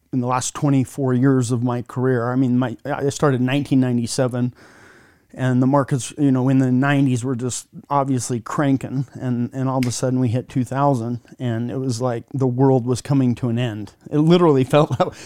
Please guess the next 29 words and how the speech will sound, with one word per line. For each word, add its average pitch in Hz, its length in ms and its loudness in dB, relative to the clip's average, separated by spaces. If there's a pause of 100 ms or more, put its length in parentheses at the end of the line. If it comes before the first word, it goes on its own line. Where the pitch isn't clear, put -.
(160)
Now, 165 80 4
fortunately, 180 400 4
I 147 40 6
wasn't 143 280 4
managing 139 400 2
a 135 80 2
lot 127 160 2
of 120 60 2
money, 123 360 0 (460)
but 139 80 -4
I 139 60 4
was 123 120 0
watching 135 380 0
these 127 160 2
veteran 135 380 -2
advisors 120 760 -4
actually 147 480 -4
panicking, 160 800 -4 (500)
and 123 140 -4
their 131 100 -2
clients 151 400 0
were 139 100 -4
just 131 300 -6
calling 147 380 -4
them 139 120 -2
off, 135 280 -4
off 143 240 -4
the 135 100 -4
phone. 127 420 -2